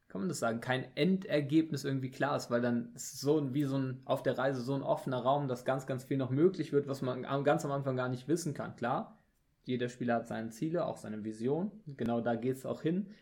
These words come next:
Und das Geile ist eben, dass diese Transformation auf dem Weg oder mehrere Transformationen sogar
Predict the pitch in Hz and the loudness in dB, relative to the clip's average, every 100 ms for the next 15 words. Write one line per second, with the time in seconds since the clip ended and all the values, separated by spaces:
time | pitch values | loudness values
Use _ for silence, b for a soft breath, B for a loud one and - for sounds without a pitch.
0 | _ 120 120 135 147 135 135 135 127 120 | _ -6 2 4 4 2 0 0 0 -2
1 | - 117 117 - 123 - 120 120 139 135 | -2 -6 -6 -4 -4 -2 0 2 0 0
2 | 131 156 - 147 151 131 110 113 120 147 | 0 0 0 0 2 0 -2 -2 2 4
3 | 185 175 165 160 147 143 127 123 - 123 | 4 2 -2 -2 -4 -4 -4 -4 -4 -2
4 | 127 120 131 147 | -2 -2 0 -2